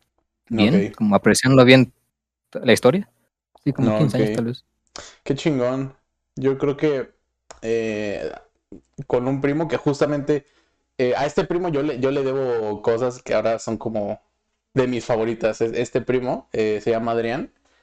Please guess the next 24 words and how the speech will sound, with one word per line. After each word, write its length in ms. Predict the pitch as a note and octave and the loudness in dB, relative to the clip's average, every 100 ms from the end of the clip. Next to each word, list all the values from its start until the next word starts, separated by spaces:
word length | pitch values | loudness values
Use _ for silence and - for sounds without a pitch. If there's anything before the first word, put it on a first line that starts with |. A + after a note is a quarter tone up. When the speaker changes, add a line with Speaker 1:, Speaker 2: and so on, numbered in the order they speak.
| _ _ _ _ _ _ | _ _ _ _ _ _
Speaker 2:
Me 160 | A#2+ A#2 | -2 0
ha 140 | A#2 | -2
enseñado, 640 | A#2 C3 A#2 A2+ A#2 A#2 - | -2 -2 0 0 0 -4 -6
bueno, 760 | A2 G#2+ G2 _ _ A#2+ A#2 D3 | -8 -8 -12 _ _ -8 -2 -2
ese 160 | D#3+ | -2
vato 180 | D#3+ F3 | -4 -4
me 80 | D#3 | -4
incitó 260 | C3+ C3+ | -4 -2
mucho 260 | B2+ B2+ C#3 | -2 -2 -2
a 40 | |
ver 160 | B2+ A#2+ | -2 -2
Game 180 | B2 A#2+ | -2 -4
of 80 | - | -2
Thrones. 220 | B2 D3 | -2 0
De 60 | B2 | -4
hecho, 260 | - B2 - | -2 -4 -4
el 100 | A2+ | -2
vato 220 | A#2 A#2 | -2 -2
me 80 | A#2 | -4
hizo 120 | B2 | -4
el 40 | A2+ | -2
favor 260 | G#2+ G#2+ A2+ | -2 0 -2
de 60 | |
prestármelas, 800 | A2+ G#2 - A#2+ C#3 G#3 D4+ - | -2 -6 -4 -2 -2 -4 -6 -14